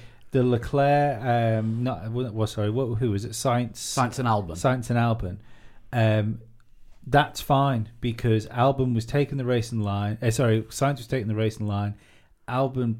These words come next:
Speaker 1: probably shouldn't have had his car there. He wasn't, like, properly alongside him, and he was always gonna get shoved wide. It, that was a rookie move, that,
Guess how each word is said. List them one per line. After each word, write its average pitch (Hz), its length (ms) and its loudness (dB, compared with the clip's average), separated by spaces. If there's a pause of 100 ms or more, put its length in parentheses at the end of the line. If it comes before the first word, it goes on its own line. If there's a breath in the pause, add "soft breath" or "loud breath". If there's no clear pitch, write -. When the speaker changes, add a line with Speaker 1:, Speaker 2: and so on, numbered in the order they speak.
Speaker 1:
probably 147 460 -4
shouldn't 117 280 -10
have 110 60 -14
had 104 120 -6
his 101 100 -12
car 117 280 -2
there. 117 260 -2 (180 soft breath)
He 135 160 -2
wasn't, 147 440 2
like, 113 380 -2
properly 113 440 0
alongside 107 640 -2
him, 95 220 -6 (540)
and 120 160 2
he 131 100 2
was 123 140 -2
always 127 340 0
gonna 113 180 -2
get 113 200 -4
shoved 113 300 -4
wide. 110 400 2
It, 135 220 -4
that 131 180 0
was 117 260 -4
a 113 160 -6
rookie 123 440 -4
move, 120 340 -2
that, 101 260 -8